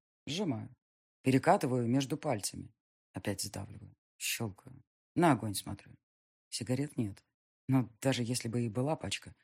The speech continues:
всё равно сейчас не закурил бы. Нечего мелко этим дышать. Успокоиться надо.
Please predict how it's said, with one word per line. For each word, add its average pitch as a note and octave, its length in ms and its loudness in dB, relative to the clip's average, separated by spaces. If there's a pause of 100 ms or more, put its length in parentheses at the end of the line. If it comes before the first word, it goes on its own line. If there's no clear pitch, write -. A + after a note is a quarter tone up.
(140)
всё - 160 -2
равно C3+ 240 6
сейчас - 380 -4
не B2 80 4
закурил B2 460 -2
бы. - 100 -20 (580)
Нечего D#3 560 10
мелко C#3 400 4
этим G#2+ 500 -2
дышать. - 440 -6 (440)
Успокоиться G#2+ 640 -2
надо. F2 300 -10